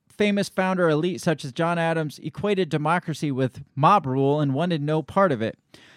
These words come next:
Uh, the United States of America was actually created as a republic in which Americans were supposed to have power through representatives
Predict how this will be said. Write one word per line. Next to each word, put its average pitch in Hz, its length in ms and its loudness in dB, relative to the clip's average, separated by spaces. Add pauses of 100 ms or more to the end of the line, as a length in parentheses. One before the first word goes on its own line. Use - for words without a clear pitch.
(220)
Uh, 165 180 4
the 175 100 -4
United 208 240 0
States 202 260 0
of 185 60 0
America 180 300 0
was 143 120 -2
actually 180 380 -2
created 165 460 -4
as 139 140 -2
a 139 40 -8
republic 139 580 -2
in 143 120 -6
which 156 280 -4
Americans 170 540 -6
were 143 120 -8
supposed 247 360 -2
to 202 80 0
have 165 160 2
power 165 340 0
through 156 220 -6
representatives 143 920 -4